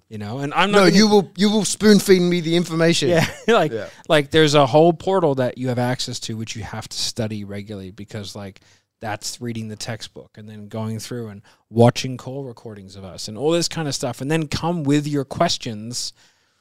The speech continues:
Speaker 1: from the material that you've been learning.
Speaker 2: Yep.
Speaker 1: Don't just go, "What's N E P Q?"
Speaker 2: Yeah, yeah.
Speaker 1: Like, "Here's fifteen grand, make me good, sir." It's like,
Speaker 2: Mm-hmm.
Speaker 1: it doesn't work like that. It's the same as any academic pursuit or any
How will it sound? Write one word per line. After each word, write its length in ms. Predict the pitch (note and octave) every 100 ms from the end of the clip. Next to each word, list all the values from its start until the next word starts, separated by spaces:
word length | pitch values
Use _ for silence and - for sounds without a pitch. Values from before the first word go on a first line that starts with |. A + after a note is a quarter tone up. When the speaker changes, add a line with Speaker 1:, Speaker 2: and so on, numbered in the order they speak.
| _ _ _ _ _
Speaker 1:
from 640 | - - D#3 D#3 D#3+ D3+
the 100 | C#3+
material 640 | C3+ B2+ - C#3+ D3 C3
that 180 | A#2+ A#2
you've 180 | A2+ A2+
been 200 | A2 G#2+
learning. 500 | A#2 A#2+ G#2+ E2+ D#2 G#2
Speaker 2:
Yep. 140 | F#2+
Speaker 1:
Don't 240 | C#3+ C#3+ C#3
just 260 | C#3 B2+
go, 380 | C#3+ C3+ C3 C3 - - -
"What's 460 | G#3+ D4 - -
N 320 | E3 F3+ F3
E 20 | E3
P 240 | D#3+ D3+
Q?" 600 | - C#3 C#3+ D3+ B3 A#3
Speaker 2:
Yeah, 260 | A#2 G#2 E2+
yeah. 120 | E2+ F#2
Speaker 1:
Like, 240 | D#3 C#3 - -
"Here's 260 | - G#3 G3
fifteen 480 | - F#3+ - F3 D3+
grand, 360 | E3 G3+ C#3+
make 220 | D3 E3
me 100 | E3
good, 280 | C3+ D#3+ F3
sir." 380 | - - B2 D3
It's 180 | E3 G#2+
like, 120 | C3+
Speaker 2:
Mm-hmm. 60 | C#3+
Speaker 1:
it 60 | D3
doesn't 340 | C#3+ D3 B2
work 300 | A#2+ A#2+ -
like 180 | F#2 F#2+
that. 140 | F#2
It's 140 | G2 -
the 40 |
same 240 | A#2+ D#3+ C3
as 120 | G#2+
any 180 | G#2+ G2
academic 560 | E2+ - G2 G2+ F#2+
pursuit 400 | - G#2 A2 A2
or 60 | G#2+
any 240 | F#3+ G3+